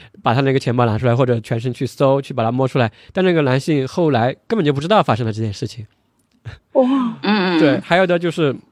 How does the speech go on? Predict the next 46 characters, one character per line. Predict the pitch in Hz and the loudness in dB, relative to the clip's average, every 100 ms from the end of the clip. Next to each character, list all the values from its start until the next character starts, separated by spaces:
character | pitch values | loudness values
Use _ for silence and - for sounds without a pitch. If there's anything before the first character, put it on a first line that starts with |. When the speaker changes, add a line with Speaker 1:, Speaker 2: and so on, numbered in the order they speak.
| _ | _
Speaker 1:
他 | - | -6
说 | 139 143 | 0 2
这 | 143 | 2
个 | 139 127 117 113 | 2 2 0 -2
男 | 131 131 | -2 0
性 | 185 | 0
本 | 147 | 0
来 | 120 127 | 0 -2
他 | 143 | -4
可 | - 123 | -4 -2
能， | 120 131 - - _ - | -2 -2 -6 -20 _ -6
嗯， | 131 127 | -4 0
结 | 135 | -2
束 | 135 170 | 0 0
过 | 165 | 0
后 | 160 | 0
他 | 143 | 2
要 | 151 | 2
离 | 135 120 | 2 2
开 | 156 | 2
这 | 165 | 2
个 | 139 | 2
房 | 127 | 0
间 | 113 123 | -2 -2
嘛， | 110 - _ _ | -4 -10 _ _
但 | - | -2
是 | 180 | 0
这 | 185 | 2
个 | 175 | 0
女 | 135 | -2
性 | 120 151 | -4 -2
她 | 170 | -2
就 | 180 214 | 0 2
直 | 190 | 2
接， | 165 196 | 2 0
Speaker 3:
嗯。 | 202 _ _ _ | -2 _ _ _
Speaker 1:
她 | 185 | -6
就 | 190 | -6
直 | 139 | -2
接 | 175 | 0
站 | 262 233 | 2 2
在 | 185 | 0
这 | 139 | 0
个 | 120 113 | -2 -2
门 | 110 113 | -2 -4
口 | 131 127 | -2 -4